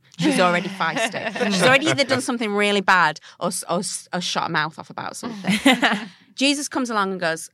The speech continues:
Speaker 1: "Can I have a drink of water?" Now, Jesus is a, a man on his own, a Jewish teacher and scholar that would have been known, and he approaches the woman, okay? And what she should do, according to the structures of the society,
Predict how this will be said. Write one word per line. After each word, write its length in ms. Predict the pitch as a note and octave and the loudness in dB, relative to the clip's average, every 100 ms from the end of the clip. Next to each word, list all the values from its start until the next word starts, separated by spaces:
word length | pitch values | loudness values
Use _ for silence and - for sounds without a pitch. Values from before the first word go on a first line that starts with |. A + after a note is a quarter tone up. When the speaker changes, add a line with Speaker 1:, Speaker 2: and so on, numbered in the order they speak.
| - | -18
Speaker 1:
"Can 120 | - | -6
I 40 | A3+ | -6
have 100 | G#3+ | -4
a 20 | |
drink 180 | G#3 G3+ | -8 -8
of 60 | |
water?" 560 | F#3+ F3+ F3 - - F3+ _ _ - | -4 -4 -6 -12 -16 -16 _ _ 0
Now, 240 | F3+ F3 - | 2 2 -2
Jesus 400 | A#3 A#3 G#3+ - | -6 -6 -6 -8
is 100 | G3 | -2
a, 160 | F#3 - | -2 0
a 60 | F#3 | -2
man 280 | F3+ G3+ C4 | 0 0 0
on 100 | C4+ | -4
his 140 | C4 | -6
own, 200 | E3 E3 | -6 -6
a 40 | F3+ | -6
Jewish 460 | F3+ G3 A3+ - | -6 -6 -6 -8
teacher 340 | - G3+ F#3 A3 | -8 -8 -8 -12
and 60 | G#3 | -12
scholar 340 | - D3 D#3 | -8 -8 -8
that 140 | D#3 - | -10 -10
would 120 | - | -12
have 100 | F3+ | -10
been 180 | F3+ F3+ | -8 -8
known, 280 | D#3+ D3+ D3 - - | -8 -8 -12 -18 -18
and 100 | - | -10
he 60 | E3 | -8
approaches 540 | E3 - D#3+ D#3 D#3+ | -8 -8 -10 -10 -16
the 80 | - | -14
woman, 400 | D#3+ C3+ D#2 - _ | -12 -12 -12 -16 _
okay? 420 | - - D#3+ E3 F#3+ - - - _ _ | -18 -12 -10 -10 -12 -20 -20 -20 _ _
And 240 | G3+ G3 F#3+ _ _ _ | 0 0 -4 _ _ _
what 320 | G#3 G#3 - | -2 -2 -2
she 180 | - A#3 | -6 -2
should 420 | F#3+ - D4 F#4+ - | 0 2 2 0 0
do, 320 | E3 F#3+ G4+ | 0 0 0
according 400 | E4+ A3 G3+ F#3+ | -2 -4 -4 -6
to 60 | G3+ | -10
the 60 | |
structures 420 | F3+ G3+ - G3 F#3 | -10 -10 -10 -10 -10
of 80 | F3+ | -10
the 60 | |
society, 720 | F3+ - G#3+ G#3 G3 D#3+ F3 | -14 -2 0 0 -6 -8 -6